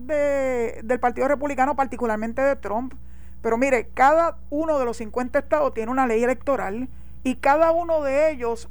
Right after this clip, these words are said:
ah, hizo lo que de-, demandaba su ley electoral. Si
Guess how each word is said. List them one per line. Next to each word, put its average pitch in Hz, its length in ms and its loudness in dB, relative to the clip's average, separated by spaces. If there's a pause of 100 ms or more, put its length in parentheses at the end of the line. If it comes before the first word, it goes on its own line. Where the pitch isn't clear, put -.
ah, 214 220 0
hizo 277 480 0
lo 226 180 2
que 214 140 -4
de-, 196 180 -6
demandaba 220 640 4
su 254 120 -4
ley 196 160 -2
electoral. 208 640 -2 (640)
Si 262 640 0